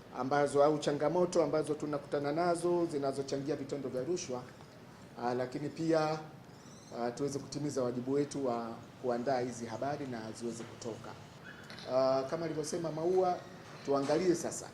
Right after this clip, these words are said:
tuna changamoto katika utendaji wetu wa kazi. Kunakuwa na hivyo viashiria vya vitendo vya rushwa, lakini ndani pia, newsroom kule, kuna vitendo vya rushwa. Tumegusiwa, kuna vitendo hivyo vya rushwa za ngono,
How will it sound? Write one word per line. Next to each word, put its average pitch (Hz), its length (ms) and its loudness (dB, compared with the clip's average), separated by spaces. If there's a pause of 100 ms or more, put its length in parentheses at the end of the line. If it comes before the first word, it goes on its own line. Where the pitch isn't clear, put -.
tuna 143 180 -2
changamoto 190 640 0
katika 151 340 -4
utendaji 135 400 -2
wetu 135 200 0
wa 117 60 0
kazi. 104 400 -10 (1300)
Kunakuwa 127 300 2
na 156 60 2
hivyo 156 160 2
viashiria 135 520 -2
vya - 120 -2
vitendo 117 360 -6
vya 104 160 -8
rushwa, 107 320 -10
lakini 160 500 -4 (640)
ndani 165 440 2
pia, 117 280 -2 (760)
newsroom 147 540 2
kule, 110 300 -4 (960)
kuna 131 180 0
vitendo 135 360 -2
vya 117 120 -2
rushwa. 113 320 -6 (840)
Tumegusiwa, 127 560 0
kuna 120 260 -2
vitendo 156 380 -2
hivyo 156 180 0
vya 135 260 -2 (380)
rushwa 139 220 -6
za 117 140 -6
ngono, 170 400 -2